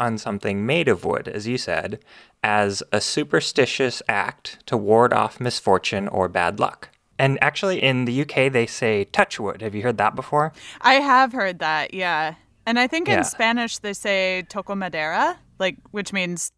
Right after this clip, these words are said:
Speaker 2: touch wood.
Speaker 1: Yeah. So, I mean, it is a super common superstition spanning many cultures and languages.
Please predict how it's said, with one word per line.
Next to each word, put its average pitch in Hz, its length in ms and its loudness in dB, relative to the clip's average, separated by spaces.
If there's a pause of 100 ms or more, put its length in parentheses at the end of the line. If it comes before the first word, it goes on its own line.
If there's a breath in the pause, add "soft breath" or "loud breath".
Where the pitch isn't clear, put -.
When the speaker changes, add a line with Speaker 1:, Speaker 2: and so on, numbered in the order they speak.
Speaker 2:
touch - 360 -6
wood. 160 420 -6 (300)
Speaker 1:
Yeah. 110 480 2 (100)
So, 147 380 6
I 143 80 4
mean, 151 160 2
it 139 320 2
is 151 240 2
a 151 80 0
super 156 720 2 (120)
common 117 440 2
superstition 101 720 -2
spanning 104 560 2
many 131 220 2
cultures 135 580 -2
and 113 380 0
languages. 98 720 -4